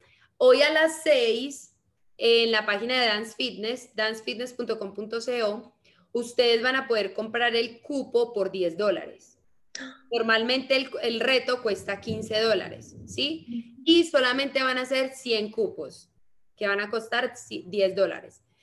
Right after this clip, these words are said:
Speaker 1: Y recuerden que el, el, el reto de diciembre, mm, solamente son doscientos cupos, ¿sí?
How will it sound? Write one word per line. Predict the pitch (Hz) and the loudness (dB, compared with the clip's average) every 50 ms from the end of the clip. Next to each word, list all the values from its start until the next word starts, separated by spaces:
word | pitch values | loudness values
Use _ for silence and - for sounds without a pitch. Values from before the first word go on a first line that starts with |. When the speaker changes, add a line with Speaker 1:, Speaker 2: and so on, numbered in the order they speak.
| _ _ _ | _ _ _
Speaker 1:
Y | 233 226 | -2 0
recuerden | 226 233 226 233 226 220 220 233 233 | 0 0 2 0 0 0 0 -2 -2
que | - | -2
el, | 254 240 240 - _ - | -4 -4 -4 -10 _ -6
el, | 220 214 214 208 208 208 208 208 202 202 196 196 - - - _ _ | -2 0 0 0 0 -2 -4 -4 -6 -6 -6 -8 -10 -12 -14 _ _
el | 208 220 220 | -6 -4 -2
reto | 220 226 220 220 233 | -2 -2 -2 -2 0
de | 240 240 | 0 2
diciembre, | 247 247 240 - 269 262 247 240 233 220 226 226 233 - - _ | 0 0 -4 -4 -2 -2 -2 -2 -2 -2 -2 -2 -2 -4 -8 _
mm, | - 208 208 208 208 196 202 - _ | -10 -8 -6 -6 -6 -8 -10 -14 _
solamente | _ - - - 202 190 190 208 208 208 214 214 | _ -12 -4 -2 -2 0 0 -4 -4 -6 -6 -6
son | 220 214 208 | -6 -6 -6
doscientos | 208 208 208 214 208 202 208 208 196 - | -6 -6 -6 -8 -8 -8 -8 -10 -12 -8
cupos, | - 226 202 - - 147 - - - - _ _ _ _ _ _ _ _ _ | -6 -6 -6 -6 -10 -12 -14 -14 -20 -20 _ _ _ _ _ _ _ _ _
¿sí? | - - 240 277 311 330 - - | -8 -6 -4 -4 -4 -6 -10 -16